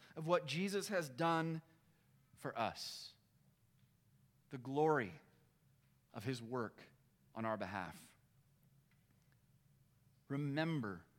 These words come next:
what Christ has done and pray that the Lord will use your knowledge and understanding of Christ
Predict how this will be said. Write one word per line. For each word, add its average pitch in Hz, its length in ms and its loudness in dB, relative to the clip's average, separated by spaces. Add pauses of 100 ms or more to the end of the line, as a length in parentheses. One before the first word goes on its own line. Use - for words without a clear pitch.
(180)
what 139 400 0
Christ 143 460 0
has 120 260 -2
done 101 460 -2 (420)
and 131 180 0
pray 175 400 2
that 117 140 -6
the 123 80 -8
Lord 151 240 2
will 147 100 0
use 160 460 -2
your 156 140 2
knowledge 156 600 2
and 139 120 -2
understanding 143 760 -2
of 110 160 -10
Christ - 840 -2